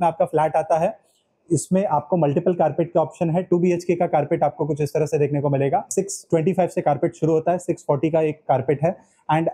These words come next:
एक carpet area आपको कुछ approximately six एटी के आसपास देखने को मिलता है। वन बीएचके की अगर मैं बात करूँ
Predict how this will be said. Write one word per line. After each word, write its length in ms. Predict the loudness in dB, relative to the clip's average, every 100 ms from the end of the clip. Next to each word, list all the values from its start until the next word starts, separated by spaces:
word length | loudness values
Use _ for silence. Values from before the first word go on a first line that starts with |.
| 0
एक 140 | 0 2
carpet 320 | 0 0 0
area 220 | 2 0
आपको 260 | 0 -4 -4
कुछ 180 | -2
approximately 560 | 0 0 0 -2 0 -2
six 240 | -2 -2
एटी 180 | -2 0
के 60 | 0
आसपास 280 | 0 0 0
देखने 240 | 0 0
को 80 | 2
मिलता 260 | 0 -2
है। 60 | -2
वन 180 | 0 2
बीएचके 320 | 2 0 -2
की 100 | 0
अगर 160 | 0 0
मैं 120 | 0
बात 180 | 0 0
करूँ 180 | -2 -2